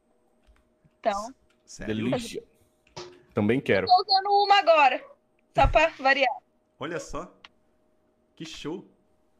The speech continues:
Speaker 2: É isso aí,
Speaker 3: Caramba,
Speaker 2: galera.
Speaker 3: que legal.
Speaker 2: Então ajudem a gente aí a chegar a mil inscritos. Isso, só
Speaker 1: Pode
Speaker 2: falta
Speaker 1: deixar.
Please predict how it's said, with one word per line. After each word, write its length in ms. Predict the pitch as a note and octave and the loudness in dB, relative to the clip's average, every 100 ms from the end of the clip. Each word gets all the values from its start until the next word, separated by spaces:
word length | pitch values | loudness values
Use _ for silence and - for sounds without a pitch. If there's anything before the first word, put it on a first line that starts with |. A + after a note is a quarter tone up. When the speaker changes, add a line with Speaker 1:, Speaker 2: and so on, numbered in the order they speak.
| _ _ _ - | _ _ _ -16
Speaker 2:
É 80 | A2 | -14
isso 240 | G2+ - | -14 -6
aí, 40 | |
Speaker 3:
Caramba, 220 | D#3 A2+ C#3 | 0 2 0
Speaker 2:
galera. 40 | |
Speaker 3:
que 60 | C3+ | 0
legal. 500 | A#2+ A#2+ A#2+ - _ _ _ | 0 0 -2 -8 _ _ _
Speaker 2:
Então 300 | A2 G#2 D3 | -20 -12 -8
ajudem 340 | F3+ - F#3 G3 | -6 -2 -2 -4
a 60 | |
gente 360 | C3 C#3 F3+ - | -12 -12 -14 -12
aí 140 | C#3+ | -12
a 40 | E3+ | -12
chegar 280 | - D3+ D3 | -14 -14 -14
a 60 | |
mil 140 | D3 F#3+ | -14 -16
inscritos. 680 | A3 E3 E3 G3+ C#4 - _ | -16 -16 -16 -14 -16 -18 _
Isso, 180 | - - | -20 -20
só 100 | C3 | -18
Speaker 1:
Pode 120 | G3 | 0
Speaker 2:
falta 140 | C4+ C#4+ | 2 4
Speaker 1:
deixar. 300 | D#4+ - | 2 2